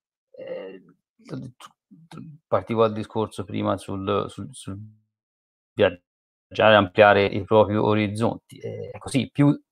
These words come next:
più, eh, si può condividere e comprendersi e più si può arrivare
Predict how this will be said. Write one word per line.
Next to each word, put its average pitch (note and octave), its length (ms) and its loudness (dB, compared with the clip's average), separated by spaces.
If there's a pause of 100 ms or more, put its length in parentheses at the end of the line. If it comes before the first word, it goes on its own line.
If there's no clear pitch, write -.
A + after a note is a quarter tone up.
più, D#3 520 8 (140)
eh, C3 140 0
si - 220 -6
può - 300 4
condividere C3 640 2
e A2+ 80 -4
comprendersi A#2 1040 2
e - 240 -6
più A#2+ 200 -6
si G#2 180 -6
può G2 120 4
arrivare G2 580 4